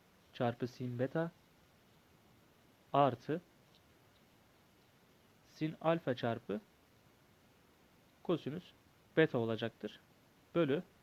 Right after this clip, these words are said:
sinüs alfa artı beta üzeri iki bin on dokuz eşittir x. Arkadaşlar şu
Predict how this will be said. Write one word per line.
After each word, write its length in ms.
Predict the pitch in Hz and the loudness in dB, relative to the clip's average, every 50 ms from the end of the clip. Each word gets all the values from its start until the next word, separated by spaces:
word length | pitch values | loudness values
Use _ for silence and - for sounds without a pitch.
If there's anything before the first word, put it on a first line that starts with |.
| - - - - - - - - - - - - - - - - - - - - - - - - - - - | -20 -20 -20 -20 -20 -20 -20 -20 -20 -20 -20 -20 -20 -20 -20 -20 -20 -20 -20 -20 -20 -20 -20 -20 -20 -20 -20
sinüs 320 | - - 175 165 160 - - | -10 -6 -6 -6 -6 -8 -4
alfa 340 | - 160 160 160 - - - | -2 0 0 0 -2 -2 -2
artı 420 | - 127 117 117 - - 123 123 - - - - - - - - - - - - | -2 0 -2 -4 -4 -8 -10 -10 -10 -14 -20 -20 -20 -20 -20 -20 -20 -20 -20 -12
beta 440 | 127 123 131 143 143 175 180 180 180 - - - - - - - - - - - - - - - - - - - - - - | -4 -2 -2 0 0 -2 -4 -4 -6 -10 -18 -20 -20 -20 -20 -20 -20 -20 -20 -20 -20 -20 -20 -20 -20 -20 -20 -20 -20 -10 -6
üzeri 420 | 160 160 131 127 120 123 151 190 - - - - - - - - - - - - - - - - - - - - - - - - | -4 -2 0 0 0 2 0 -2 -4 -8 -18 -20 -20 -20 -20 -20 -20 -20 -20 -20 -20 -20 -20 -20 -20 -20 -20 -20 -20 -20 -14 -12
iki 220 | 139 - - 160 | -12 -8 -4 -4
bin 120 | 147 131 | -4 -4
on 280 | - 147 135 151 165 165 | -4 -4 -4 -4 -2 -2
dokuz 360 | 170 170 - 180 175 - - - - - - - - - - - - - - - - - - - - - - - - - - - - - - - - - - - - - - - - | -4 -4 -4 -6 -6 -6 -12 -20 -20 -20 -20 -20 -20 -20 -20 -20 -20 -20 -20 -20 -20 -20 -20 -20 -20 -20 -20 -20 -20 -20 -20 -20 -20 -20 -20 -20 -20 -20 -20 -20 -20 -20 -20 -8 -6
eşittir 480 | 131 - - 120 - - - 185 - - - | -6 -6 -4 -8 -10 -8 -10 -10 -10 -8 -8
x. 260 | - 123 - - - - - - - - - - - | -8 -8 -8 -10 -16 -20 -20 -20 -20 -20 -20 -10 -2
Arkadaşlar 420 | - 156 170 - 202 180 - 143 127 | -2 0 0 0 -2 -2 0 0 -2
şu 200 | - - 170 | 0 -2 -4